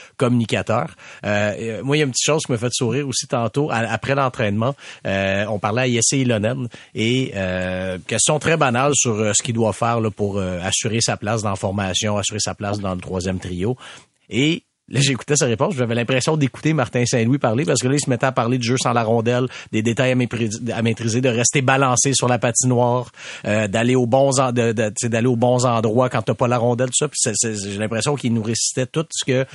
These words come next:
Saint-Louis nous donne souvent dans, dans, dans ses réponses. Euh, le fait qu'il, qu'il, que, que Ilonen ait parlé comme ça, bon, regarde, ça vaut ce que ça vaut, là, il est pas, il est pas obligé de tout nous dire, là, en entrevue, mais ça me laissait quand même croire que, bon, que, que, en quelque sorte, il doit croire en ce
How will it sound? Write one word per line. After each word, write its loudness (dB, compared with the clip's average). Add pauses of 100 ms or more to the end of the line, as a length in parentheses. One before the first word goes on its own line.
(160)
Saint-Louis 4
nous 4
donne 2
souvent 2
dans, 0
dans, -4
dans -2
ses 0
réponses. 0 (340)
Euh, 0 (220)
le 0
fait 0
qu'il, -6
qu'il, -2
que, -4
que -8
Ilonen -2
ait 0
parlé -2
comme 0
ça, 0
bon, -2
regarde, -4
ça -4
vaut -2
ce -4
que -4
ça -4
vaut, -4
là, -2
il -2
est -6
pas, -2
il -6
est -10
pas -8
obligé -4
de -6
tout 0
nous 4
dire, 0
là, 0
en 0
entrevue, -2 (280)
mais 4
ça 2
me -2
laissait -2
quand -2
même -4
croire -2
que, -6
bon, -6
que, -8
que, -10 (260)
en -8
quelque -4
sorte, -4
il -8
doit -2
croire -2
en -2
ce -8